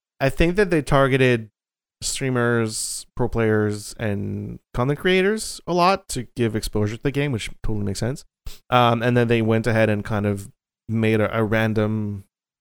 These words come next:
key distribution to people with varying number of hours, which is a very Valve way to do it. Like, you don't want your hardcore players only to test your game. You also want your,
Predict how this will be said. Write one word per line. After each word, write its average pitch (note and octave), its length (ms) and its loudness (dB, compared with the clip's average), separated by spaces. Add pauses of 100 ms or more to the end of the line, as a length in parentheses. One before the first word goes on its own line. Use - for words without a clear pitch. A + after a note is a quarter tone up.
(160)
key A#2+ 180 -6
distribution G#2 760 -4
to A2 160 -2
people A2 420 2
with G#2 240 -2 (420)
varying A#2 600 2
number G#2 300 0
of G2 100 -4
hours, G2+ 380 -8
which D3 160 -6
is F3+ 60 -6
a F3+ 60 2
very C#3+ 240 4
Valve A2+ 300 2
way G#2+ 80 0
to G2 80 -2
do G2+ 220 -2
it. F#2+ 80 -6
Like, G2+ 160 -10
you C3 40 0
don't B2+ 200 0
want B2 260 0
your A2 180 -2
hardcore A2 520 -4
players A2 340 -2
only G#2 260 -4
to - 140 -12
test D#3+ 180 -8
your F3+ 60 -4
game. F#3 320 -4 (360)
You A2 100 -2
also A#2 260 -2
want A#2 260 0
your, G2+ 460 -4